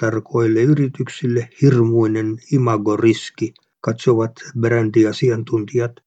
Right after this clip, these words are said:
Venäläisten tuotteiden poisto valikoimasta tai viennin keskeytyminen eivät enää riitä.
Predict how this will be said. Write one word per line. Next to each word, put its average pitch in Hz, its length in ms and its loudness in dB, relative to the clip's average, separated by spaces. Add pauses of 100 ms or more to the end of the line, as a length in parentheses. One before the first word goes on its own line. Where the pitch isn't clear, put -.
(200)
Venäläisten 120 600 2
tuotteiden 120 680 2
poisto 131 520 0
valikoimasta 120 840 0
tai 113 400 -2 (460)
viennin 113 560 2 (260)
keskeytyminen 117 1040 0 (300)
eivät 110 380 2
enää 131 340 0
riitä. 104 440 0